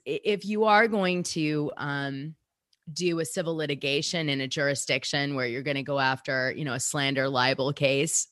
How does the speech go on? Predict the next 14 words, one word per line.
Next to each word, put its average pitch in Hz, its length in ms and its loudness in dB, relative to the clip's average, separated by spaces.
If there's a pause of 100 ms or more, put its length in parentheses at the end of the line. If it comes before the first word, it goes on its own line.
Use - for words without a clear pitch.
(100)
based 139 360 2
on 147 320 2 (140)
<laughs> - 140 -20
something 175 340 0
like 165 220 4
this, 175 260 6 (460)
first 262 200 6
of 262 120 8
all, 180 100 10
you 170 120 8
have 170 120 6
to 175 80 2
prove 180 300 4
that 147 180 4